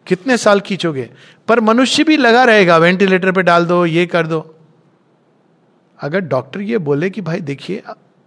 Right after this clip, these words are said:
हमारे पास उम्र को पीछे करने की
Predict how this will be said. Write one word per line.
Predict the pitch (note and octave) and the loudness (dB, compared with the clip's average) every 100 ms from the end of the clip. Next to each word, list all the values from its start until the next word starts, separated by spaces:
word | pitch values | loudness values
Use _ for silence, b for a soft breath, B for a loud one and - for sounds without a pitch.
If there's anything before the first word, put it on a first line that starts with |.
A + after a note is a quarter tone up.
| _ | _
हमारे | - B2+ D3 E3+ | -12 -6 -6 -6
पास | F3+ E2+ - - b b b b _ _ _ _ _ _ _ _ _ | -6 -8 -10 -20 b b b b _ _ _ _ _ _ _ _ _
उम्र | A#3+ C4+ C4 | -4 0 -2
को | F#3+ A#3 | 2 0
पीछे | A#3+ G#3+ - A3 | 0 -6 -4 0
करने | G#3+ G3+ G#3 | 0 0 -4
की | F#3 G#3+ C#4 | -2 -4 -4